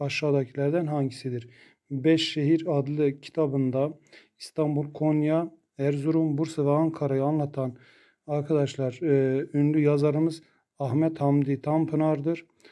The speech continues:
Dolayısıyla doğru cevap şıkkımız B şıkkıdır sevgili arkadaşlarım, kıymetli öğrenciler. Sevgili arkadaşlar, değerli öğrenciler, sizinle birlikte burada on beş tane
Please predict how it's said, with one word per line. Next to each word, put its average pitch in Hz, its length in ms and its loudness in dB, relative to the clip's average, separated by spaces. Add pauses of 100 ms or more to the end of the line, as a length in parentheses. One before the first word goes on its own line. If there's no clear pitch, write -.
(180)
Dolayısıyla 143 540 0
doğru 143 220 0
cevap 135 240 -2
şıkkımız 147 720 -2 (360)
B 147 520 2
şıkkıdır 147 580 -4
sevgili 143 720 -2 (100)
arkadaşlarım, 135 760 -2 (580)
kıymetli 139 440 -2
öğrenciler. 123 420 -4 (400)
Sevgili 147 440 0
arkadaşlar, 156 540 0
değerli 147 320 6
öğrenciler, 143 300 2
sizinle 151 440 -2
birlikte 143 460 -2
burada 147 300 0
on 147 340 0
beş 160 280 -2
tane 143 500 0